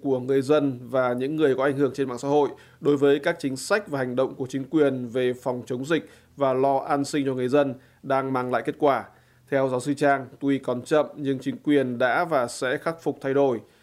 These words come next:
Một ví dụ có thể thấy được là việc chính quyền Thành phố Hồ Chí Minh giờ đây giúp vô điều kiện cho những người dân thiếu đói, thay vì đòi hỏi họ phải có xác nhận về thất nghiệp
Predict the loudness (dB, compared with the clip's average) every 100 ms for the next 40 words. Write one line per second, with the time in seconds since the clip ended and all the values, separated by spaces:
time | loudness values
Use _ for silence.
0 | _ _ -4 0 2 4 2 2 0 0
1 | 0 2 2 2 0 0 0 0 -4 -2
2 | -6 -2 0 0 0 -8 -6 0 2 2
3 | -2 -4 0 4 4 2 2 0 0 2
4 | 2 4 2 2 0 0 -6 -6 -2 2
5 | 2 0 -2 -2 0 2 4 4 2 -2
6 | -16 -20 -2 0 2 0 2 2 2 2
7 | 0 -2 0 0 0 -4 -2 -2 0 0
8 | 0 0 -2 0 0 -2 -6 -6 -4 2
9 | 2